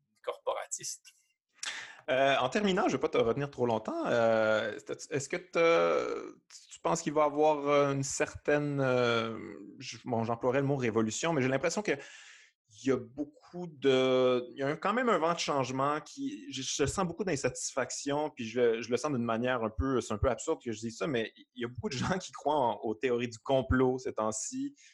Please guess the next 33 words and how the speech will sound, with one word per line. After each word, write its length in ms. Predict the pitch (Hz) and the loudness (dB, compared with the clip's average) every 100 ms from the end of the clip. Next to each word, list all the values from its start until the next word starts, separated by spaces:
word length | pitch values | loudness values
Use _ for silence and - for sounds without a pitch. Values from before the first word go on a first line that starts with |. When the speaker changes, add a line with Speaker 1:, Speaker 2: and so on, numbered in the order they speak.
| _ | _
Speaker 2:
J'ai 120 | - 110 | -12 -4
l'impression 320 | 123 127 202 | -2 -2 -4
que 60 | |
ces 120 | - 113 | -4 -2
gens-là, 220 | 113 160 | -2 -4
justement, 340 | - 107 120 | -2 -2 0
ils 100 | 143 | -2
cherchent 300 | 110 160 135 | -2 -4 -2
des 100 | 107 | -2
réponses, 560 | 104 98 135 147 143 - | -2 -2 -2 -2 -4 -6
ils 40 | |
ont 80 | 104 | -6
l'impression 480 | 113 127 117 - 147 | -6 -4 -6 -6 -8
qu'ils, 340 | 135 107 98 92 | -8 -12 -12 -12
qu'ils 140 | - | -16
se 80 | - | -6
font 100 | 160 | -2
avoir, 640 | 147 110 113 127 135 135 | -2 -2 2 4 2 0
qu'ils, 160 | - 101 | -6 -20
qu'ils, 420 | - 98 101 101 92 92 | -18 -14 -8 -8 -8 -8
on 80 | 107 | -2
leur 240 | 107 117 | -2 -2
dit 160 | 143 170 | -8 -2
pas 160 | 147 123 - | 0 0 -4
tout. 340 | 139 147 156 - - - - 104 | -6 -6 -10 -18 -20 -20 -8 -4
Euh, 160 | 98 | -4
bon, 200 | 101 120 120 | -2 -2 -2
puis 80 | 104 | -8
ils 60 | |
trouvent 200 | - 135 | -6 -2
les 140 | 120 107 | 0 0
réponses, 480 | 113 131 131 - | 0 0 -2 -2
euh, 580 | 110 101 98 95 95 95 | 0 2 2 2 0 -4